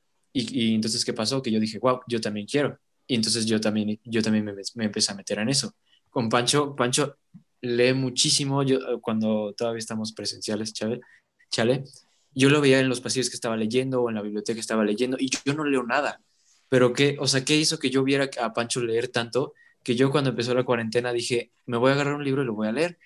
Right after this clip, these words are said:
y voy a tratar de hacerme ese hábito porque mi amigo lo está haciendo", y, y pues como ya es mi amigo y lo quiero y lo amo, sé que eso, ese hábito que ya me está aportando él, tal vez directa o indirectamente, voluntario o involuntariamente, me va a aportar a mi vida.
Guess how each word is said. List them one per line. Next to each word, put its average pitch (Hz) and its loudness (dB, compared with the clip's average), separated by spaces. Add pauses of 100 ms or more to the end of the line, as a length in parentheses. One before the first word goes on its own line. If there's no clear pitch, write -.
(160)
y 110 0
voy 120 6
a - 2
tratar 123 2
de 120 6
hacerme 123 0
ese 123 -2
hábito 117 -2
porque 113 -4
mi 107 -4
amigo 127 0
lo 110 -2
está 107 -4
haciendo", 127 -4
y, 101 -4 (600)
y 120 -2
pues - 0
como 110 2
ya 123 6
es 139 2
mi 135 -2
amigo 127 2
y 113 -2
lo 98 -8
quiero 123 0
y 120 -2
lo 110 0
amo, 117 -2 (240)
sé 120 -2
que 120 0 (1120)
eso, 131 2 (120)
ese 135 4
hábito 131 -2
que 113 -14
ya 117 -4
me 117 -10
está 117 -8
aportando 113 -6
él, 120 0
tal 113 -2
vez 113 -2
directa 110 -4
o 107 -2
indirectamente, 107 -6
voluntario 104 -2
o 110 0
involuntariamente, 107 -2
me 110 0
va 110 0
a - -2
aportar 110 -6
a 98 -10
mi 95 -18
vida. 113 -6